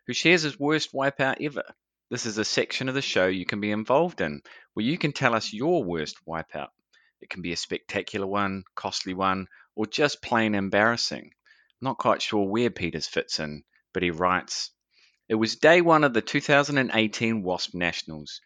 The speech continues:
and we sailed the first two races in marginal and non-foiling conditions.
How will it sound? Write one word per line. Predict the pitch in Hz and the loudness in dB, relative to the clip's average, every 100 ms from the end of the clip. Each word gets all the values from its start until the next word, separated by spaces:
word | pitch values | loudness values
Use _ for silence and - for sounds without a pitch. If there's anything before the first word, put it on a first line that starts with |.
| _ _ - | _ _ -10
and | 95 | -6
we | 92 | -2
sailed | - 107 104 | 2 4 4
the | 95 | 0
first | - 120 - | 2 2 2
two | - 98 | -4 2
races | 98 101 - 92 | 4 4 -2 -8
in | - 85 | -8 -6
marginal | 90 95 95 92 - 98 - | 0 2 2 -2 -8 -8 -8
and | 80 85 | -10 -6
non-foiling | 90 92 90 - 85 85 82 | -6 -6 -8 -8 -6 -6 -10
conditions. | - 82 85 80 76 - | -12 -8 -8 -10 -14 -16